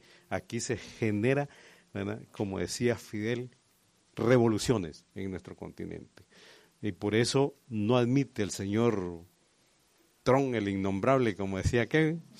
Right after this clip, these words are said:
¿verdad? De que estos pueblos, eh, nos liberemos, ¿verdad? Nos quieren seguir manteniendo con la bota puesta, ¿verdad? El, el imperio. Pero ya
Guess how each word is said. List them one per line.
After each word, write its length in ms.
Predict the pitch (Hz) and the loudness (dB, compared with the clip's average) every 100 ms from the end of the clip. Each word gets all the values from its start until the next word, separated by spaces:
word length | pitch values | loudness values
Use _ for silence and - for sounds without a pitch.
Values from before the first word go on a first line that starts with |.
| - - | -18 -4
¿verdad? 300 | 101 123 151 _ - _ | -2 -2 -4 _ -20 _
De 240 | 110 131 131 | 2 2 2
que 300 | 139 135 - _ _ - | 0 0 -6 _ _ -14
estos 260 | 107 113 | -10 -10
pueblos, 500 | - 113 110 110 110 _ _ - | -4 -2 -2 -4 -6 _ _ -14
eh, 60 | 107 | -6
nos 200 | 98 98 | -2 0
liberemos, 680 | 92 87 85 73 71 - - _ - | 0 -2 -4 -8 -12 -16 -20 _ -10
¿verdad? 220 | 98 - - | -8 -8 -10
Nos 160 | 101 - | -10 -8
quieren 420 | 117 120 131 120 | -2 -2 -2 -6
seguir 500 | - 120 104 135 135 | -4 -4 2 2 4
manteniendo 960 | 135 120 - 113 110 135 147 143 151 _ _ _ _ | 4 2 0 -2 0 0 -2 -4 -8 _ _ _ _
con 220 | - 143 123 | 2 4 6
la 100 | 120 | 8
bota 440 | 120 147 135 113 | 8 6 4 0
puesta, 520 | - 139 - - 82 _ _ _ _ _ - | 4 6 6 2 -12 _ _ _ _ _ -20
¿verdad? 260 | 85 95 _ _ | -20 -20 _ _
El, 200 | 104 101 - | -16 -16 -14
el 180 | 104 98 | -14 -14
imperio. 440 | 95 101 95 92 _ _ _ _ _ - | -14 -14 -14 -14 _ _ _ _ _ 0
Pero 380 | 123 139 139 - _ | 4 4 0 -6 _
ya 440 | 113 101 117 123 | -8 2 4 4